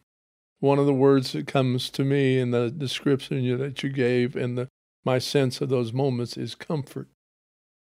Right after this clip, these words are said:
There's, I'm, I'm, uh, my focus is at, probably at its very best,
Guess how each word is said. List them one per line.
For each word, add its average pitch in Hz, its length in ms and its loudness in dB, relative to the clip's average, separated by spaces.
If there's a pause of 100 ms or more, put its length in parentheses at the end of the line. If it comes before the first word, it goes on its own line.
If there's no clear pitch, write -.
(340)
There's, 131 320 0
I'm, 135 340 0 (520)
I'm, 135 440 -2 (200)
uh, 131 360 -6 (600)
my 135 160 4
focus 175 580 6
is 139 400 2 (180)
at, 135 360 2
probably 147 400 8
at 139 180 8
its 135 160 4
very 147 360 8
best, 123 540 -2